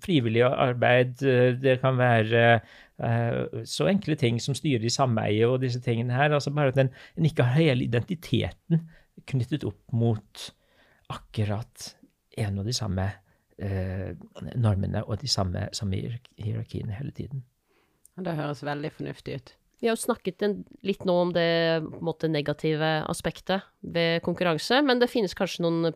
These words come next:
Speaker 3: positive aspekter også, eller det finnes jo positive aspekter, for det er jo veldig mange som deltar i konkurranse og i fotokonkurranse, og da for eksempel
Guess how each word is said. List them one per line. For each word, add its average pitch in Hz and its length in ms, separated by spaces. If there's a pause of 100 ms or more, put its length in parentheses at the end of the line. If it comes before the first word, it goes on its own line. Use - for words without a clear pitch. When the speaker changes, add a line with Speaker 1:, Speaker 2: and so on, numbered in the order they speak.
(100)
Speaker 3:
positive 156 580
aspekter - 400
også, - 220
eller 214 100
det 190 140
finnes 147 500
jo 254 80 (320)
positive 170 380
aspekter, 165 340
for - 80
det 175 80
er 165 80
jo 156 60
veldig 151 180
mange 165 160
som 147 160
deltar 139 400
i 143 80
konkurranse 143 480
og 143 80
i 143 80
fotokonkurranse, 143 920
og - 560
da 147 100
for 151 80
eksempel 147 400